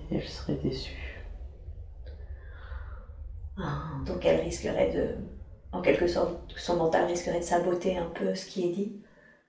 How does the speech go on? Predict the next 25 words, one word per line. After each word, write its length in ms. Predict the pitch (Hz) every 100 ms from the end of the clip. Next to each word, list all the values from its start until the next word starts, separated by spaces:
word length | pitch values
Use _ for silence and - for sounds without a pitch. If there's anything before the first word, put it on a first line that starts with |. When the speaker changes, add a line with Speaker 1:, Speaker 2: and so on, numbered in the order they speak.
| _ -
Speaker 1:
Oui. 260 | 135 131 - - - - _ - 165
Speaker 2:
Hmm. 320 | 151 139 - - _ _ _ _ _ _
D'accord. 420 | - - - - - _ _ _ _ _ _ - - - - - - - _ _ -
Eh 100 | -
bien, 180 | 156
au 60 | 143
moins, 300 | 143 160 143
quand 140 | 151 -
elle 160 | - 151
réécoutera, 880 | 165 - 208 - - - - - - _ _ _ _ _ _ _ _ _ _ _ _ _ _ _ -
elle 140 | 190
aura 160 | 170 170
une 100 | 160
confirmation. 640 | 170 - 165 190 202 - - - - - - _ - - _ _ _ _ _ _ _ _ _ _ _
Speaker 1:
Qu'elle 220 | - - 143
sache 300 | - 156 -
surtout, 480 | 143 - - - -
l'univers 460 | 151 147 151 160
envoie 220 | 147 139
des 160 | 131 127
signes 440 | - - 156 165 160
et 140 | 135
elle 120 | 131
nous 160 | 135 135
voit. 320 | 135 135 -